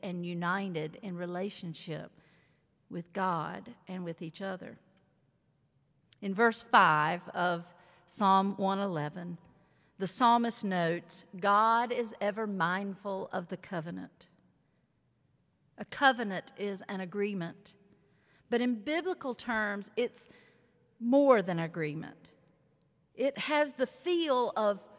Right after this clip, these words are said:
promise, divine promise.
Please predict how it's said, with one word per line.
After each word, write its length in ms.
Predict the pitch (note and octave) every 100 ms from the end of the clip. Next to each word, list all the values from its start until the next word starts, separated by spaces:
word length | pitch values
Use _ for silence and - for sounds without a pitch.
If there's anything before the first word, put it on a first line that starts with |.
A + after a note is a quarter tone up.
| - _
promise, 880 | - - D4 D#4+ C4 D#3+ D#3 - - - - G3
divine 960 | F3+ B3+ A3 D4 D4+ C4+ F#3+ E3 E3 F3+ -
promise. 800 | - C#4+ C#4 A#3 E3 - -